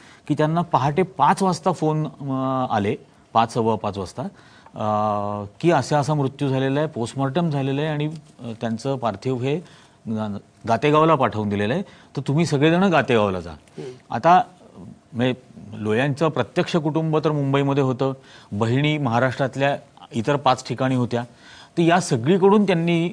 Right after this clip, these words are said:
Speaker 1: अ, गातेगावला जायचं होतं. तर तो पोस्ट-, postmortem रिपोर्टमधल्या टायमिंगमधला आणि कुटुंब जे सांगतंय ते वेळ याच्यातला ज्या वेळेला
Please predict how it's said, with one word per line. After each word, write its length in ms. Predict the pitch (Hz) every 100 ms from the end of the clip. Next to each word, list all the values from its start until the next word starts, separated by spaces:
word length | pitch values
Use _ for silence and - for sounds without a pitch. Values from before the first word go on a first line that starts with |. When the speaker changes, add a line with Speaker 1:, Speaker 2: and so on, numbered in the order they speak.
| -
Speaker 1:
अ, 360 | 151 151 143 135
गातेगावला 480 | 123 139 131 131 131
जायचं 440 | 110 104 95 113
होतं. 200 | 90 82 82 _ - - - - -
तर 40 | 180 156 - 110 _ 160
तो 80 |
पोस्ट-, 380 | 180 131 131 - - - - -
postmortem 640 | 113 127 147 139 170 165
रिपोर्टमधल्या 680 | 147 127 156 151 151 151 160
टायमिंगमधला 840 | 156 127 139 165 156 120 95 104 117
आणि 200 | 113 127
कुटुंब 400 | 131 113 151 151
जे 160 | 156
सांगतंय 400 | 147 135 120 147
ते 220 | 147 147 143
वेळ 300 | 143 117 82 - - - _ -
याच्यातला 760 | 117 117 170 175 175 185 180 - 127
ज्या 120 | 143
वेळेला 460 | 143 147 147 147